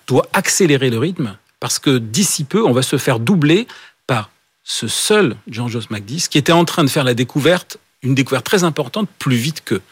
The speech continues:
Un consortium nourri de plusieurs pays qui s'inquiétaient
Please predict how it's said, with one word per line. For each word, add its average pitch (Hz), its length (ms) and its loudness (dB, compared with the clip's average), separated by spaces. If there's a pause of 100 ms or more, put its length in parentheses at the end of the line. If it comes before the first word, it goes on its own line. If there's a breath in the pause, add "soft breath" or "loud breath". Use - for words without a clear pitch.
(680 loud breath)
Un 113 60 -8
consortium 156 760 0 (260)
nourri 156 320 4
de 107 140 -6 (180)
plusieurs 175 380 0
pays 175 340 -2 (200)
qui 139 140 -10
s'inquiétaient 240 880 0